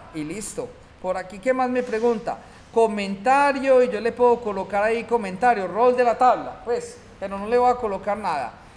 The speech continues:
Siguiente campo, le voy a colocar descripción. Y aquí en descripción le digo que es el tipo de datos correcto para los strings, se llama varchar.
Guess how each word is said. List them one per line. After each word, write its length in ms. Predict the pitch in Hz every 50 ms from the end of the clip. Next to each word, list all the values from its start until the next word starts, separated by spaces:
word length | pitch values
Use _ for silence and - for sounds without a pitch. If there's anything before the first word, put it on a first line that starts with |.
| - -
Siguiente 560 | - - 220 233 233 240 247 240 269 285 -
campo, 480 | - 294 285 269 254 202 - 139 123 - - - - - - - - -
le 80 | 185
voy 180 | 196 196 208 226
a 80 | 240 240
colocar 560 | 240 233 220 208 202 - 262 262 247 214 208
descripción. 960 | 247 247 247 247 - - 269 262 269 - - - 285 285 262 202 156 131 - - - - - - - - - - - - - - - - - - - - - - -
Y 60 | 175 190
aquí 220 | 196 202 220 226
en 80 | 226 240
descripción 760 | 269 262 269 269 285 277 254 - 269 262 262 262 262 254
le 160 | 247 254 254 254
digo 380 | 254 247 247 247 247 240 247
que 340 | - 240 233 233 214 214 233
es 280 | 240 240 - - - - - - - - - - - - _ - - - - -
el 220 | 175 190 180 170
tipo 340 | - 226 233 202 190 277 294
de 60 | 277
datos 340 | 254 226 220 - 262 - -
correcto 540 | - 247 226 202 208 208 202 - - 254 247
para 240 | 254 262 247 254
los 200 | 247 240 240 -
strings, 760 | 254 254 254 - 262 254 247 233 226 233 233 233 226 - - - - - - - -
se 220 | - - 196 185
llama 420 | 185 190 180 185 196 208 214 196 -
varchar. 720 | - 226 233 226 226 226 226 - - 269 254 214 156 123